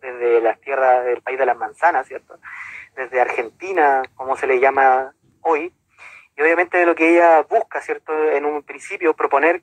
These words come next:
que, mm, por medio de los estudios mapuche, abrir los surcos. ¿Qué surcos, cierto? Es decir, que estamos aquí y que queremos dialogar. ¿Con quién queremos dialogar? Con la otredad. ¿Con quién queremos dialogar? Con la historia oficial. ¿Con quién queremos dialogar?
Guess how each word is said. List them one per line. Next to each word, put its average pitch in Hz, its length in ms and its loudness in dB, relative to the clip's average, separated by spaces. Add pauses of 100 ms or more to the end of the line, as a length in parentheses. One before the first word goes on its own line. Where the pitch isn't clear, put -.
que, 139 380 0
mm, - 680 -18
por 135 140 -4
medio 165 240 4
de 156 100 6
los 143 180 2
estudios 160 360 -4
mapuche, - 500 -2
abrir 147 240 0
los - 140 0
surcos. - 420 -8 (420)
¿Qué - 140 -4
surcos, - 380 -2
cierto? - 340 -14 (260)
Es 143 100 -12
decir, 175 400 -2 (140)
que - 80 -16
estamos 170 340 2
aquí 220 380 -4 (300)
y 143 80 -20
que 139 80 -10
queremos 147 300 4
dialogar. 117 340 2 (260)
¿Con - 140 -10
quién - 160 -14
queremos 170 260 2
dialogar? 165 380 4
Con 135 160 -8
la 135 60 0
otredad. 104 340 -6 (500)
¿Con - 140 -16
quién 143 100 -8
queremos 156 300 2
dialogar? 156 420 4 (140)
Con 131 180 -10
la 120 60 -6
historia 131 520 -2
oficial. - 420 -20 (1160)
¿Con 127 140 -8
quién 131 140 -8
queremos 143 280 4
dialogar? 147 360 4